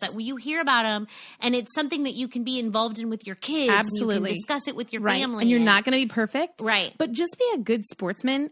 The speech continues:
Speaker 2: one that
Speaker 1: <sighs>
Speaker 2: we can look to and just celebrate
Speaker 1: Right.
Speaker 2: and,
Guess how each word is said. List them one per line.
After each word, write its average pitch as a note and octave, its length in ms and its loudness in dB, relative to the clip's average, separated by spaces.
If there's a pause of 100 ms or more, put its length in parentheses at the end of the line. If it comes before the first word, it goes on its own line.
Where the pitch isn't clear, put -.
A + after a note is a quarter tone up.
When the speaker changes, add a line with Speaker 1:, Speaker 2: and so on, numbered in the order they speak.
Speaker 2:
one C4 260 4
that D#4 140 2
Speaker 1:
<sighs> - 0 -
Speaker 2:
we B3+ 100 2
can A#3+ 300 2
look G#3 220 0
to D4+ 440 0
and G#3+ 220 2
just G#3 260 -2
celebrate B3 640 0
Speaker 1:
Right. F#3 320 -6
Speaker 2:
and, G#3+ 400 2